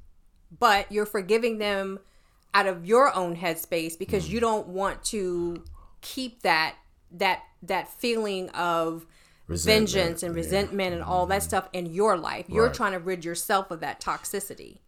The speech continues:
Speaker 2: Yep.
Speaker 1: So, with all that being said,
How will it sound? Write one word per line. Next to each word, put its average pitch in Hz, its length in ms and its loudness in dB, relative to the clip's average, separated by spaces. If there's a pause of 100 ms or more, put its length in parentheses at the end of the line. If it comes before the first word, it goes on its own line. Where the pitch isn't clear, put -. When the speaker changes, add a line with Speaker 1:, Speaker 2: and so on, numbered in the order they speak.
Speaker 2:
Yep. 120 480 2 (640)
Speaker 1:
So, 190 680 4 (1500)
with 190 140 -4
all 185 200 2
that 262 200 4
being 277 240 -2
said, 185 520 0